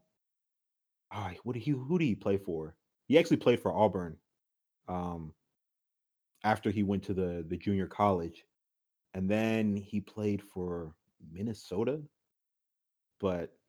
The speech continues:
uh, yeah, like, there, there's, like, crazy talent out there. Like, all of them are basically good enough to play pro football, or at least D one, most definitely. And then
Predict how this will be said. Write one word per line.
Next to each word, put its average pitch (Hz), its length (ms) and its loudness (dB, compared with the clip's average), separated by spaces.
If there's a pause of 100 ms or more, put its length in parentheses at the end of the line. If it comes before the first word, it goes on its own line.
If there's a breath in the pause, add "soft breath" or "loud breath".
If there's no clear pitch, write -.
(160)
uh, 82 380 -12 (580)
yeah, 135 160 8
like, 107 240 4
there, 117 160 0
there's, 131 320 4
like, 147 300 4
crazy 131 380 4
talent 107 340 0
out 80 140 -10
there. 85 100 -6
Like, 98 200 0
all 170 180 10
of 160 60 10
them 151 140 6
are 117 100 4
basically 110 520 2
good 107 200 4
enough 98 240 0
to 95 80 -10
play 90 380 -4 (480)
pro 104 200 4
football, 85 520 -4 (840)
or 123 160 6
at 117 80 6
least 107 260 4
D 107 140 4
one, 98 380 2
most 95 240 -4
definitely. 82 540 -6 (460)
And 92 160 -2
then 92 420 0